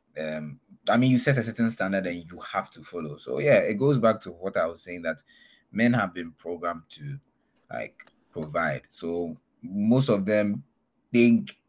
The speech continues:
the more they show they can provide, the more they can earn this girl. But it's really the wrong way to go. But then again,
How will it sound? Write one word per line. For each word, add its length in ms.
the 160
more 320
they 160
show 200
they 120
can 220
provide, 400
the 120
more 540
they 400
can 240
earn 200
this 180
girl. 200
But 220
it's 180
really 200
the 140
wrong 240
way 140
to 100
go. 260
But 100
then 160
again, 460